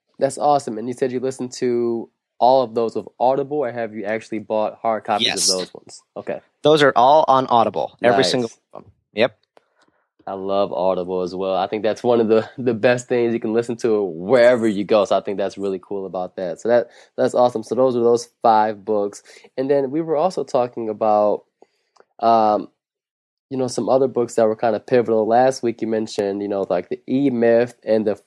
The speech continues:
Speaker 1: Four-Hour Work Week. Uh, as,
Speaker 2: Yeah.
Speaker 1: as a, as an entrepreneur and, and you're building up your businesses, how, how did those two books, you know, play a, a role in what you're trying to do today?
Speaker 2: Okay, so,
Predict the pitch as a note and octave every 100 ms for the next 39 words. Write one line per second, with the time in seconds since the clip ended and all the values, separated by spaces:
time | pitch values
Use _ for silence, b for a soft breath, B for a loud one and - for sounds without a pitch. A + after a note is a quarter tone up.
0 | _ - C3+ C3 B2+ A#2 F#2+ A2 B2+ -
1 | F2+ D#2 - - F#2+ G2 F#2+ F#2 - b
2 | b b b b B2 B2+ G#2+ B2 C3 D3+
3 | A#2+ F2+ F#2 C3 B2 - C#3 F3 - -
4 | E3 B2 C3+ C3 G#2+ F#2+ F#2 _ b b
5 | b A2+ A2+ A2 - A2+ A2+ A#2+ C3 A2
6 | B2+ B2+ B2 A#2+ A#2+ A#2+ A#2 G2 _ A#2+
7 | A2+ A#2 A2+ - A2 G#2 - D#3+ F3 F#3
8 | F3+ - b b b - F#3 G#3 G3 B2+
9 | C#3+ D#3+ F3 - C3+ A#2 A2+ G#2 - -
10 | A2 F#2 - C3 B2 A#2 A2+ - _ _
11 | _ _ G2+ - G2+ G2 A2 A2+ A2+ A2
12 | G#2+ - G2+ G#2 G#2 A2+ A#2 A2 G2+ A2+
13 | - G#2 A#2 - _ _ _ _ _ _
14 | _ _ - C3+ - A2 F#2 - C3 A#2+